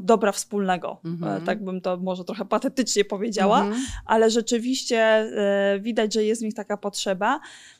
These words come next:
Speaker 1: Mm, i właśnie pojawia się na przykład temat, e, koła gospodyń wiejskich,
Speaker 2: Mhm.
Speaker 1: które nie ogranicza się tylko do szydełkowania,
Speaker 2: No tak.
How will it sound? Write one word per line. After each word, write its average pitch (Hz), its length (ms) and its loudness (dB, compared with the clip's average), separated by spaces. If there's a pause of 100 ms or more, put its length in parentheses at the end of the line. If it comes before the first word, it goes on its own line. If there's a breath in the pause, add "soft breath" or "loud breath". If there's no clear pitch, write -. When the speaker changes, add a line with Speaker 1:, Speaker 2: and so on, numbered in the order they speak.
Speaker 1:
Mm, 226 680 2 (220)
i 269 100 6
właśnie 202 380 2
pojawia 233 360 2
się 240 140 -4
na 214 100 -2
przykład 208 360 -4
temat, 196 440 -2
e, 175 260 -2
koła 175 280 -2
gospodyń 170 500 -10
wiejskich, - 540 -12
Speaker 2:
Mhm. 175 260 -12 (400 soft breath)
Speaker 1:
które 247 240 6
nie 269 220 8
ogranicza 233 540 4
się 214 120 -6
tylko 196 280 -4
do 196 100 -2
szydełkowania, 190 880 0
Speaker 2:
No 247 100 -2
tak. - 280 -14